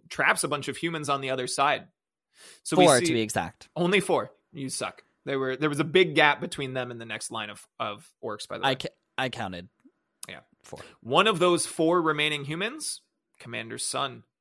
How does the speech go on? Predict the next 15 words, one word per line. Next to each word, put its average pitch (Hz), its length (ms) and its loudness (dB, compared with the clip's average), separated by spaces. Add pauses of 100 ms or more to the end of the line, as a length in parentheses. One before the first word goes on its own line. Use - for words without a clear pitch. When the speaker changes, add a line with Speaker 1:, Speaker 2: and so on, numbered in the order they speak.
(720)
Speaker 1:
Big 147 180 2
bad 147 220 6
orcs 147 320 2
on 143 120 2
the 139 80 -2
other 135 140 0
side. 139 320 2
He 147 220 -6
sees 156 460 -2
the 147 60 -6
commander 156 440 -4
trying 156 200 -2
to 151 60 -4
get 151 220 -2
through. 160 240 0